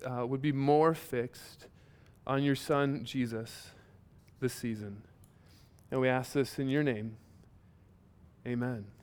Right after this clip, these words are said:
So, uh, in July of two thousand thirteen, it was a significant event in July. I don't know if you remember this back a couple years ago, but Prince William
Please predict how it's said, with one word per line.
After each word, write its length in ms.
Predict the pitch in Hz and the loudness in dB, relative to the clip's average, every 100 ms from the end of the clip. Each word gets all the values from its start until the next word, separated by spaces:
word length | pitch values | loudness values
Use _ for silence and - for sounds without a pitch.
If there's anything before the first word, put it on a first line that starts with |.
| - - - - - - - - - - - - - - | -20 -20 -20 -20 -20 -20 -20 -20 -20 -20 -20 -20 -20 -18
So, 480 | - - 165 160 156 | -2 8 10 10 6
uh, 240 | 147 147 147 | 4 6 8
in 240 | 165 156 | 6 4
July 420 | 139 170 156 196 | 6 8 10 10
of 120 | 220 165 | 10 8
two 160 | 196 | 6
thousand 360 | 185 165 151 139 | 8 8 8 4
thirteen, 540 | 165 123 180 170 156 | 2 2 2 4 6
it 60 | 143 | 12
was 200 | 175 160 | 12 12
a 60 | |
significant 1080 | 143 - 170 160 175 190 208 - 170 147 - - - - - - | 4 4 4 6 6 6 2 4 6 6 2 -14 -20 -20 -20 2
event 520 | 139 127 143 156 123 | 4 8 8 8 4
in 180 | - 135 | 0 0
July. 380 | 127 131 131 123 | 4 6 8 8
I 20 | |
don't 80 | 143 | 4
know 60 | 135 | 2
if 40 | |
you 40 | |
remember 180 | 147 160 | 2 4
this 140 | 143 127 | 4 6
back 240 | 139 139 | 4 6
a 20 | |
couple 220 | - 135 | 4 4
years 180 | 143 156 | 4 4
ago, 380 | 151 131 113 120 - - - | 4 6 6 4 -2 -18 4
but 320 | 143 156 - | 10 10 8
Prince 320 | - 190 - | 4 4 6
William 640 | 165 180 196 127 123 170 | 6 8 10 8 4 -2